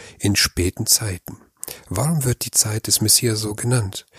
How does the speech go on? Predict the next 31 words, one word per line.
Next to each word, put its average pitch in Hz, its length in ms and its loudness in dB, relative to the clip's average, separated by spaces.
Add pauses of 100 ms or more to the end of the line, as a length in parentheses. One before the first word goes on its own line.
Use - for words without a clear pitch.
(380)
Wir 98 160 2
lernen 139 340 4
im 104 160 2
Talmud 104 420 0
Sanhedrin 98 560 0
siebenundneunzig 107 840 0
a, 92 240 -2 (500)
die 98 140 0
Welt 143 320 2
wird 92 160 0
sechstausend - 760 0
Jahre 92 300 0
bestehen. 90 560 -2 (340)
Die - 80 2
ersten 95 400 2
zweitausend 127 600 -2
Jahre 127 380 2 (200)
sind 104 260 0
die 95 80 2
Jahre 90 300 0
des 98 300 0
Chaos, 117 600 -2 (280)
die 95 80 0
folgenden 95 640 2
zweitausend 95 640 -2
Jahre 90 420 0 (160)
sind 107 280 2
die 101 100 2
Jahre 92 320 2
der 98 160 0
Torah 127 500 0